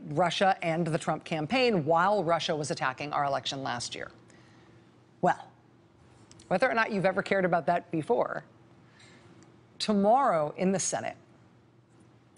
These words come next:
President Trump's nominee to lead the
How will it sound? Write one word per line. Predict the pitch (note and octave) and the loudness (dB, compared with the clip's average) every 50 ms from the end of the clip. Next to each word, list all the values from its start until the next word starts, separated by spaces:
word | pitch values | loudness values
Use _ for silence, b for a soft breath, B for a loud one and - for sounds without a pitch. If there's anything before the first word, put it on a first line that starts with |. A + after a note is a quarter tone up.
| - - - | -20 -6 -2
President | - A3+ G#3+ - A#3 C4 C4 | 0 0 2 2 0 0 -2
Trump's | - - G#3+ F#3+ F3+ F3 - - - - | -2 -2 -2 0 0 -2 -6 -8 -4 0
nominee | F3 E3+ F3 F#3 G3 F#3 E3+ D#3+ E3 E3+ | 2 2 2 2 0 0 0 0 0 -2
to | - - E3+ | -2 -2 -2
lead | D3+ D3 D#3+ F#3+ G3 G3 F3 - - | 0 0 2 2 2 2 0 0 -2
the | D#3 E3+ | -2 -2